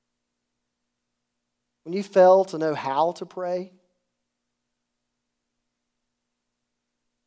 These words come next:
the promise that we have, that Paul gives us in Romans eight, is that the Spirit, when we don't know how to pray, the Spirit is interceding for us in ways that are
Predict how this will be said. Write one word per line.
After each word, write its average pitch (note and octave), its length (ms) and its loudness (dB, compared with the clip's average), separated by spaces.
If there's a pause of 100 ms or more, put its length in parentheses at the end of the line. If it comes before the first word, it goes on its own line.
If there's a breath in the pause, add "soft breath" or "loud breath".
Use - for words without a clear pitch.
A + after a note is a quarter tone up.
(360)
the - 140 -20
promise F#3+ 320 0
that D#3+ 140 -8
we A#3 260 -2
have, C#3+ 280 -4
that G3 120 -20
Paul F#3 340 4
gives F#3+ 240 -2
us F#3+ 160 -10
in F3 80 -6
Romans F3 360 -2
eight, A3+ 220 -2
is F3+ 140 -16
that E3+ 140 -8
the D#3+ 80 -16
Spirit, A3+ 520 -2
when F3 140 -10
we B3 80 -6
don't D4 120 -6
know A#3 100 -4
how B3 60 0
to A#3+ 60 -2
pray, B3+ 400 -6 (1120 soft breath)
the - 60 -18
Spirit G#3 340 -4
is D#3+ 140 -12
interceding A#3 840 -10
for E3 260 -4
us C#3 240 -6
in E3 120 -14
ways F#3+ 340 4
that F3 100 -6
are C#3+ 100 -8